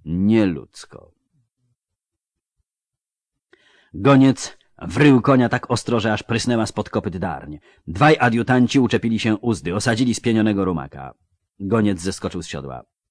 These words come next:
„Od kogo?” krzyknął Jan Natalis. „Od kogo przybywasz?” „Od pana de Ruytiera”, wykrztusił goniec. „Zatrzymaliśmy czarnych, ale są duże straty. Pan de Ruytier prosi o wsparcie”.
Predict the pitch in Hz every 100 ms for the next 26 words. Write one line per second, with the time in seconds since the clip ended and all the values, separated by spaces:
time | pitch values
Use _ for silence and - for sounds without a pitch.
0 | _ _ _ - 139 - 180 92 - -
1 | 90 85 87 85 85 80 80 67 - 127
2 | - 185 160 - 151 90 71 _ _ _
3 | _ _ _ _ _ _ _ _ 120 123
4 | - - 156 143 127 123 123 143 113 76
5 | - _ - 82 - 104 98 95 87 82
6 | 95 151 - 156 151 143 143 156 143 147
7 | 135 131 139 139 135 143 120 95 139 131
8 | 131 135 147 143 139 135 135 - 143 95
9 | - 64